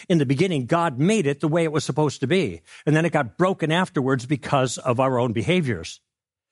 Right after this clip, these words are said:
But Genesis tells us the way the world was when God first made it,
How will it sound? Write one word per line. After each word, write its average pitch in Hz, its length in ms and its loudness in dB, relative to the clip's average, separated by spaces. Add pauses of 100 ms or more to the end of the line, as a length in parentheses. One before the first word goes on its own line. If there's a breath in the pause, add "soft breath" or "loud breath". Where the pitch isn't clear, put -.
(360 loud breath)
But 135 140 2
Genesis 208 440 0
tells 233 340 0
us 175 120 -2
the 185 120 -2
way 160 140 2
the 165 120 0
world 151 360 0 (320)
was 165 320 0
when 185 380 2
God 165 380 -2
first 156 360 -2
made 196 280 2
it, 90 260 -6